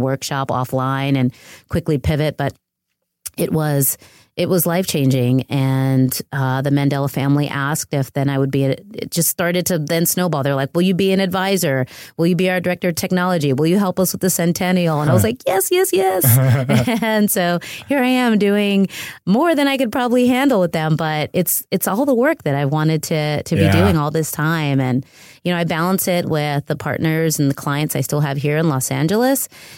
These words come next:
Speaker 1: uh, which is also exciting. But really the work that I'm doing in South Africa is the passionate purpose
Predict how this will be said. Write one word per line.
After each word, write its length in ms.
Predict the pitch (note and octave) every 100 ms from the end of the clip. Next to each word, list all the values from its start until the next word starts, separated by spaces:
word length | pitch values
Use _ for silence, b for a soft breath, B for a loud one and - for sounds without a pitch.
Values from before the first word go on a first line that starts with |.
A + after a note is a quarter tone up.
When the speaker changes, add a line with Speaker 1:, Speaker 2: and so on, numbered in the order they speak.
| B
Speaker 1:
uh, 120 | - D3
which 140 | D3
is 80 | D#3
also 260 | D3+ D#3+ G#3
exciting. 460 | G3+ G#3+ G#3 A3+ F3
But 360 | D#3 C#3+ C#3 -
really 260 | E3 D#3+
the 120 | D3+ C#3+
work 240 | C#3+ D3
that 80 | D3
I'm 100 | C3+
doing 200 | C#3 C3
in 100 | B2+
South 240 | - A#2+
Africa 560 | B2 A#2+ - B2+ B2 A#2
is 180 | - B2+
the 80 | -
passionate 520 | - - A#2+ - B2+ -
purpose 580 | - A#2 A2 G#2 A#2+